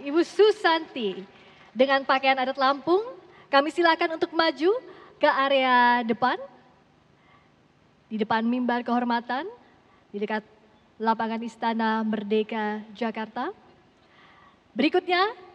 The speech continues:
sepeda ketiga untuk Karlina dengan pakaian adat Jawa Tengah. Ini dia fotonya.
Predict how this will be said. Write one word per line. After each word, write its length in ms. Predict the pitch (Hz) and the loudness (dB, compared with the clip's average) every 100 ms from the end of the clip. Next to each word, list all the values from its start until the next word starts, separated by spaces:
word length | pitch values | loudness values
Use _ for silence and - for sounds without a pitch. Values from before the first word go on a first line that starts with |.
| - _ _ | -20 _ _
sepeda 640 | - 214 277 285 320 330 | -8 0 2 2 2 0
ketiga 640 | 330 415 403 254 220 185 - | 0 2 2 2 -2 -8 -8
untuk 640 | 339 440 440 415 254 208 - - - - - - _ | 0 0 0 0 0 0 -10 -20 -20 -20 -20 -20 _
Karlina 1120 | - 381 381 392 392 381 466 494 494 339 247 240 | 2 4 4 2 4 6 6 4 2 2 -2 -4
dengan 240 | 311 320 285 | -2 -2 0
pakaian 640 | - 440 523 453 453 440 427 392 427 | 2 2 2 0 0 0 0 0 2
adat 220 | 381 381 - - - 214 | 2 2 -2 -16 -20 -18
Jawa 560 | 220 285 330 381 392 | 0 4 6 6 4
Tengah. 420 | 392 494 508 285 240 - - - _ _ _ _ _ _ _ _ _ _ _ _ _ _ _ | 0 -2 0 0 -4 -14 -20 -20 _ _ _ _ _ _ _ _ _ _ _ _ _ _ _
Ini 260 | 392 440 403 | 4 6 6
dia 160 | 392 | 6
fotonya. 480 | 392 392 392 392 381 | 6 4 2 2 2